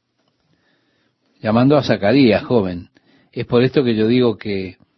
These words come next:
cuando él comenzó a profetizar, probablemente fuera un hombre joven. Porque el ángel dijo, "Corre, habla a este joven." El versículo cuatro dice, diciendo,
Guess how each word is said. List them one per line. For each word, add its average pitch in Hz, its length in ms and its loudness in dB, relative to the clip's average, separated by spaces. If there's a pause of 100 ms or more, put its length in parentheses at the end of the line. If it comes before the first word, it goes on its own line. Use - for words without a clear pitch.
(560)
cuando 110 220 -4
él 147 100 0
comenzó 147 340 0
a 143 60 0
profetizar, 143 760 -2 (500)
probablemente 135 840 0
fuera 127 200 -6
un 110 80 -6
hombre 107 200 -8
joven. 92 460 -6 (680)
Porque 113 540 -6
el 101 80 -10
ángel 113 320 -6
dijo, 110 320 -10
"Corre, 131 340 -2
habla 110 200 -2
a - 20 -4
este 98 180 -10
joven." 98 360 -8 (1500)
El 139 140 -4
versículo 143 500 0
cuatro 135 340 0
dice, 127 280 -2
diciendo, 139 800 0